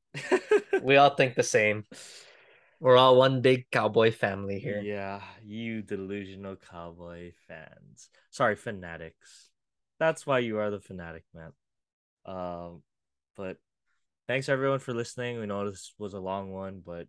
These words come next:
Speaker 1: you know, football's back. We got a lot to talk about now.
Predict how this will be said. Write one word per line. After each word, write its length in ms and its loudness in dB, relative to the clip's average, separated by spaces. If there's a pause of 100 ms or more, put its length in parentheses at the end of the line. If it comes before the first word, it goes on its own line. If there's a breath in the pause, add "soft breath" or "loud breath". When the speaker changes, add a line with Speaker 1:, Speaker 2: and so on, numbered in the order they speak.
(140)
Speaker 1:
you 120 -20
know, 240 -10 (340)
football's 400 2
back. 380 2
We 100 -2
got 120 0
a 80 2
lot 200 0
to 100 -20
talk 220 -4
about 240 -8
now. 320 -12